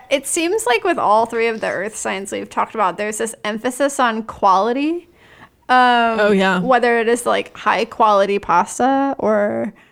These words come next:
Speaker 1: just quality experiences, they are not willing to sacrifice the quality. Like, they will,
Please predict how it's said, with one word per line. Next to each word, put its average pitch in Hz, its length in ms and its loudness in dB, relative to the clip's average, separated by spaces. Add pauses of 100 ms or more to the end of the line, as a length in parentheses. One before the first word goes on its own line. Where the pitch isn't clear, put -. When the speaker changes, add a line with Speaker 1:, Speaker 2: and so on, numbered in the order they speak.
(120)
Speaker 1:
just - 360 -8
quality 226 580 4
experiences, 226 1040 -2
they 214 180 0
are 226 140 0
not 214 220 0
willing 208 240 0
to 208 60 -2
sacrifice 196 600 -4
the - 60 -14
quality. - 500 -6
Like, 180 340 -10
they 240 400 -2
will, 208 580 -2